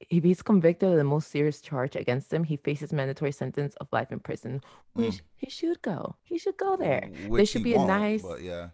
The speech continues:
Speaker 1: there must be a nice, um, you know, cell, flat steel bed waiting for him.
Speaker 2: Right.
Speaker 1: I, I've seen kids who, um,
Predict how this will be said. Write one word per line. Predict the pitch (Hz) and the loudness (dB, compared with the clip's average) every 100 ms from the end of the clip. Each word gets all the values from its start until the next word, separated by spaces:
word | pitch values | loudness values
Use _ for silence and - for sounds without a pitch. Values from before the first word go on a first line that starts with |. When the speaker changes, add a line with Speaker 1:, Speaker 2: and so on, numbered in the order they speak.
| _ | _
Speaker 1:
there | 185 | 0
must | 208 | 0
be | - | 0
a | 180 | 0
nice, | 156 165 165 165 - - - _ | 0 0 0 -2 -10 -20 -20 _
um, | 156 143 139 131 - _ _ | 0 2 0 -4 -12 _ _
you | 165 | -4
know, | 135 | -4
cell, | 135 - - 156 151 147 147 - _ _ _ _ - | -4 -6 0 4 6 6 4 0 _ _ _ _ -2
flat | 147 143 - | 2 2 0
steel | - 151 139 | -2 0 0
bed | 139 131 131 - | 2 2 2 0
waiting | 147 143 147 | 0 0 -2
for | - | -4
him. | 147 - 143 - - _ _ _ | -8 -8 -12 -12 -20 _ _ _
Speaker 2:
Right. | 101 127 131 80 - - | -10 -6 -4 -2 -4 0
Speaker 1:
I, | 254 | 2
I've | 294 | 2
seen | 302 311 302 | 0 -6 -4
kids | 247 247 226 226 - _ _ _ - | -4 0 2 0 -6 _ _ _ -14
who, | - - _ | -12 -12 _
um, | 185 175 160 147 131 | 2 4 4 2 0